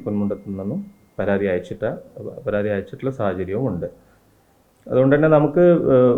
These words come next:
ഒരു കൺക്ലൂഷനിൽ എത്താൻ പറ്റിയ ഒരു പോയിന്റ് അല്ല ഇത്. ഏഹ്, ചർച്ചകൾ തുടരുന്നു എന്ന് മാത്രമാണ് നമുക്ക് പറയാൻ വേണ്ടി കഴിയുക.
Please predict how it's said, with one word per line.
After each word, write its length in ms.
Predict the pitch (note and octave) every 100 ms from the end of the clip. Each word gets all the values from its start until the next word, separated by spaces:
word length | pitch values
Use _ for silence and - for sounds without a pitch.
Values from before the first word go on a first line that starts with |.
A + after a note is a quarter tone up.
| A#2+
ഒരു 120 | B2 B2+
കൺക്ലൂഷനിൽ 540 | B2 D#3 E3 E3+ F3+ E3
എത്താൻ 180 | D#3+ E3
പറ്റിയ 240 | D#3+ D#3+ D#3
ഒരു 80 | D3+
പോയിന്റ് 300 | B2 A2+ A2
അല്ല 220 | F2+ G#2+ - G2+
ഇത്. 120 | G#2 - - -
ഏഹ്, 140 | G#2 F#2+
ചർച്ചകൾ 400 | G2 - - G#2+ A#2+
തുടരുന്നു 420 | G#2+ G2+ G#2+ G#2+ E3+ G3 - G#2+
എന്ന് 120 | G2+ G2+
മാത്രമാണ് 300 | F#2+ G#2 G2
നമുക്ക് 180 | G2 G2+ G2+
പറയാൻ 200 | F#2 F#2+
വേണ്ടി 160 | F#2+ -
കഴിയുക. 260 | F2+ E2 -